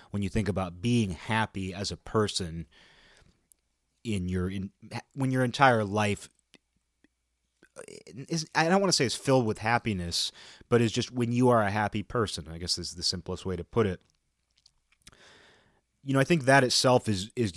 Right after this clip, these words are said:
you're out, it's when you're outside of your head. You're able to somehow get outside of your head, and it's not that you're, uh,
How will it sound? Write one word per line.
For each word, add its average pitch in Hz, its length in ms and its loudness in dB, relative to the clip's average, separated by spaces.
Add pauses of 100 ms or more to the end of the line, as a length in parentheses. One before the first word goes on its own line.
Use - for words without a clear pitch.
(140)
you're 120 220 0
out, 123 220 6 (220)
it's 135 140 -4
when 143 160 2
you're 135 120 0
outside 120 540 4
of 107 100 -2
your 92 180 -6
head. 87 340 -6
You're 104 140 -2
able 117 180 -2
to 110 80 0
somehow 135 320 4
get 107 200 0
outside 107 460 2
of 90 80 -4
your 87 160 -6
head, 85 480 -2 (540)
and 104 120 -4
it's - 140 0
not 131 300 2
that 123 100 0
you're, 104 360 -4
uh, - 20 -10